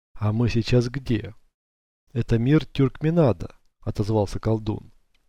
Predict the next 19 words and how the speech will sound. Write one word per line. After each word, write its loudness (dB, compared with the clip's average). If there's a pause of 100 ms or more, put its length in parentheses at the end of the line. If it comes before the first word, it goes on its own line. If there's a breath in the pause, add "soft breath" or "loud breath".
(120)
«Здесь -2
нет -2
чёрного 0
замка, 0 (400)
только 0
эта 4
башня. -2 (680 loud breath)
И 0
её 8
обитатели 4
крепко 4
насолили 4
мне». -10 (920)
«Значит, -4
это 0
другой 4
мир», -2
прошептал -2
Торил. 0